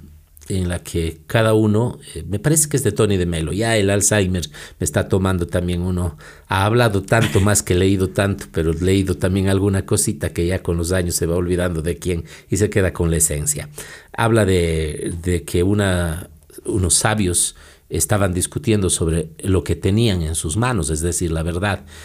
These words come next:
Y uno decía, "Eh, pero esto es, es evidente, o sea, ¿cómo se pueden estar confundiendo ustedes?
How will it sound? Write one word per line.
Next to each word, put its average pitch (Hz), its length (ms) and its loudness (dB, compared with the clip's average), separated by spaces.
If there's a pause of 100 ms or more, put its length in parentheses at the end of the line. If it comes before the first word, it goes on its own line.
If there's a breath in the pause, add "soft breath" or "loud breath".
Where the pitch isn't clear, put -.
(160 loud breath)
Y 110 80 2
uno 101 160 4
decía, 92 440 2
"Eh, 98 160 -2
pero 92 280 -2
esto 104 240 -2
es, - 180 -2
es 80 140 -4
evidente, 107 540 0
o - 20 -2
sea, 82 180 -6
¿cómo 92 180 -2
se - 120 0
pueden 90 320 -2
estar 90 240 -6
confundiendo 101 520 -2
ustedes? 107 220 -2